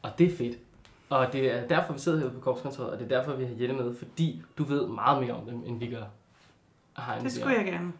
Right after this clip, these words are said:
Speaker 1: Ja. Øh, og til at starte med, hvad, øh, hvad er det egentlig, hvad er det for nogle mærker, der, der er kommet? Eller hvad man siger?
Speaker 2: Jamen altså, sådan helt konkret, så er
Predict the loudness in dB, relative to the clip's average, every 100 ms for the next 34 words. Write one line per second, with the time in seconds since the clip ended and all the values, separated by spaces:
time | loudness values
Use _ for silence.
0 | -8 -8 -6 -10 -12 -10 -10 -14 _ 2
1 | 4 4 2 0 -2 0 2 2 0 0
2 | 2 4 6 4 4 -4 -4 2 2 2
3 | 0 0 -2 -4 -4 -2 0 0 -2 -4
4 | -6 -4 -4 -4 -2 0 0 -2 -4 -4
5 | -6 -10 _ _ _ _ -10 -10 -16 _
6 | -20 -20 -20 -20 -16 -14 -12 -12 -14 _
7 | -20 -18 -18 -14 -16 -16 -20 -20 -20 -20
8 | -20 _ 8 8 10 4 2 4 6 6
9 | 2 4 8 8 6 2 2 2 0 0
10 | 0 0 -2 -4